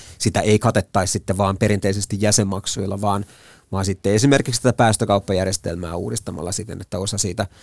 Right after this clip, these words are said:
päästökauppatulosta tuloutettaisiin E U-budjettiin tai, tai jostain tän tyyppisestä aloitteesta, mutta että, ää, tää on yksi, yksi keskeinen kysymys, missä hän on mun nähdäkseni profiloitunut ehkä niinku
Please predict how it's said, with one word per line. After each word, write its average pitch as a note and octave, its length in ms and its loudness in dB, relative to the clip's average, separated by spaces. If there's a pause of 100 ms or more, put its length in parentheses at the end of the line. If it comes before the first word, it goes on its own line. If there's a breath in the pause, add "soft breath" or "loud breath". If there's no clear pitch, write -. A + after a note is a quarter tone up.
(240 loud breath)
päästökauppatulosta G#2 1040 0 (200)
tuloutettaisiin F#2+ 680 -2
E F#2 40 0
U-budjettiin F#2+ 600 -2
tai, G2 260 2 (100)
tai G#2 140 4
jostain G#2 380 4
tän G2+ 160 2
tyyppisestä G2+ 460 -4
aloitteesta, G2 500 -4
mutta G2 180 -6
että, G#2 240 -2 (380 loud breath)
ää, F#2 280 2 (360)
tää A2 100 4
on G#2+ 100 6
yksi, - 200 4 (180)
yksi - 240 -2
keskeinen G2+ 560 2 (560)
kysymys, G2 400 2
missä G2+ 220 0
hän G2 160 0
on F#2 60 -2
mun G2+ 200 0
nähdäkseni G2 420 -2
profiloitunut G2+ 640 -2 (180)
ehkä G2+ 200 0 (180)
niinku F#2+ 240 -4